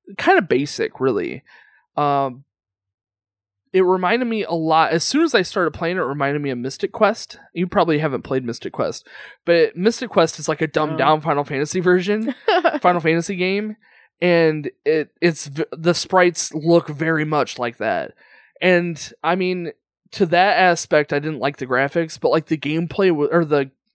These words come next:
Speaker 1: the, um, story was so in depth that,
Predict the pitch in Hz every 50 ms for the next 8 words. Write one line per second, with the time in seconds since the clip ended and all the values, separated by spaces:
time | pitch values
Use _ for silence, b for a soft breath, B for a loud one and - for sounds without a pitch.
0 | _ _ 131 143 135 123 120 120 113 95 92 131 120 113 107 104 107 110 _ _
1 | - - - - 190 185 185 190 190 151 139 - - - 208 220 262 226 156 143
2 | 135 151 143 123 - - - - _ - 147 143 135 135 131 127 104 -